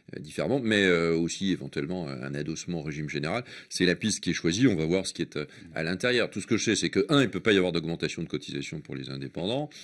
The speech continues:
euh, deux, il faut, euh, tenter de,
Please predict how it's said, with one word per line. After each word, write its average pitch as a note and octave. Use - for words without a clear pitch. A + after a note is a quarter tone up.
euh, D#2+
deux, G#2
il D#2
faut, E2+
euh, D2+
tenter F2+
de, D2+